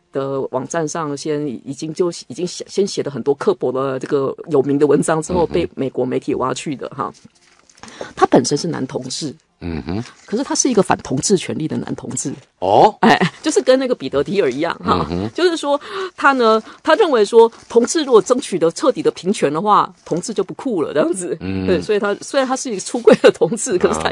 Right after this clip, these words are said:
Speaker 1: 又骂同志说，
Speaker 2: 啊。
Speaker 1: 待在柜子里面有什么不好，这样子，哈。所以他这个话是这样子，“我不喜欢这个，我不喜欢这个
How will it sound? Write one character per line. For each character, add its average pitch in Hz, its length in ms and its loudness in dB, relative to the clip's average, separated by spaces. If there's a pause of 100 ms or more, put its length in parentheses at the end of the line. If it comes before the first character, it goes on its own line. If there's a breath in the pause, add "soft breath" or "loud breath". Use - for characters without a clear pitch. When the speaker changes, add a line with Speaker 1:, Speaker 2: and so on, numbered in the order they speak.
Speaker 1:
又 233 80 6
骂 226 260 6
同 185 160 -2
志 190 140 -2
说， 196 160 4
Speaker 2:
啊。 185 40 2 (180 loud breath)
Speaker 1:
待 135 100 -4
在 220 120 6
柜 196 160 8
子 139 100 0
里 139 60 -4
面 185 100 6
有 165 80 6
什 - 120 -6
么 - 60 -4
不 - 120 2
好， 147 200 2
这 175 80 2
样 170 140 6
子， 123 160 -6
哈。 139 180 0 (260 loud breath)
所 - 140 4
以 349 40 6
他 381 60 6
这 349 100 2
个 415 100 4
话 294 200 4
是 247 100 -2
这 220 80 0
样 190 180 0
子 117 240 -4 (520 loud breath)
，“我 - 120 -2
不 403 100 2
喜 - 220 2
欢 214 320 6 (260)
这 240 120 2
个， 175 420 4
我 190 120 2
不 185 100 -4
喜 170 220 -4
欢 180 460 2
这 190 120 -4
个 147 680 2